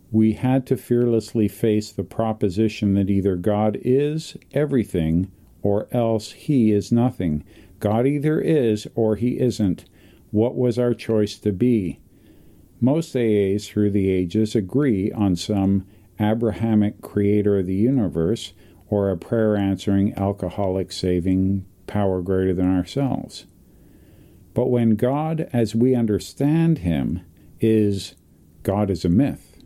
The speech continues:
or, "I understand God to be born of fear and intolerance," then that fault line, those differences are quite another thing.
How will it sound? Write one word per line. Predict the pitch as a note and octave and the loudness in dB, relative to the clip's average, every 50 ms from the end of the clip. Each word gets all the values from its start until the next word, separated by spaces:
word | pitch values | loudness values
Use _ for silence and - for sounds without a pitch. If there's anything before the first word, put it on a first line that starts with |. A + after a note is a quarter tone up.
| - - - - - - - _ | -20 -20 -20 -20 -20 -20 -14 _
or, | - F#2+ F#2 F2+ F2 E2+ E2 D#2 D2+ D2 - - - - - - - - | -4 -2 0 0 0 0 0 -2 -4 -8 -14 -20 -20 -20 -20 -20 -18 -8
"I | - G2 G#2 A2+ A#2 | -2 0 0 2 2
understand | A2+ G2+ F#2+ E2+ - - - G2 F#2+ F2+ F2+ E2+ | 2 2 0 -2 -4 -2 -2 0 2 2 2 2
God | F#2 F2+ F2+ F#2 G2 G#2 G#2+ - | 0 0 0 0 0 -2 -4 -4
to | - F#2 | -6 -6
be | F2 G2 F#2+ F#2 F#2 F#2 | -2 0 0 2 2 0
born | F2 E2+ E2+ - F#2 F#2 G2 G2 G2 | -2 -4 -2 -2 0 2 2 2 2
of | F#2+ F2+ - | 0 0 -2
fear | - - A2 G#2 G2 G2 | -2 0 0 2 2 2
and | G2 F#2 | 2 2
intolerance," | F2 E2+ - - C3+ C#3+ D3 A#2 E2 D2 - - - - - - - - - - - - - - - | 0 0 0 -2 -4 -2 -2 -2 -4 -6 -6 -10 -14 -18 -20 -20 -20 -20 -20 -20 -20 -20 -20 -18 -10
then | G#2+ G2+ G#2+ A2 A2+ A2+ A2+ | -4 -2 0 2 2 4 2
that | A2+ A2 G#2 - - | 2 2 -2 -4 -8
fault | - - - D3+ E3 - - - | -10 -4 -2 -2 -2 -2 -6 -6
line, | F2+ F#2 F2 E2 D#2 D2+ C#2+ C#2+ C#2+ E2 - - - _ - - - - - - - - - - - - - | -6 -6 -4 -4 -4 -4 -4 -4 -6 -8 -10 -14 -20 _ -20 -20 -20 -20 -20 -20 -20 -20 -20 -20 -18 -6 -2
those | A#2 A#2 C3 C#3 C3 - | 0 2 2 2 0 -2
differences | - - B2 C#3 - - A2+ G2+ F2+ - - G2 F#2+ F#2 F#2+ - | -2 0 0 0 0 0 0 0 0 0 -2 -2 0 0 -2 -4
are | G2+ - G2 F#2 | -4 -4 -4 -4
quite | F2+ - - A2 G#2 F#2+ | -2 0 0 0 0 0
another | G2 F#2+ F#2+ F#2 F2+ F2 E2+ | 0 0 0 0 0 0 -2
thing. | - - - C#3 B2+ F2+ C#2+ B1+ A#1+ | -2 -2 -2 0 0 0 -2 -6 -8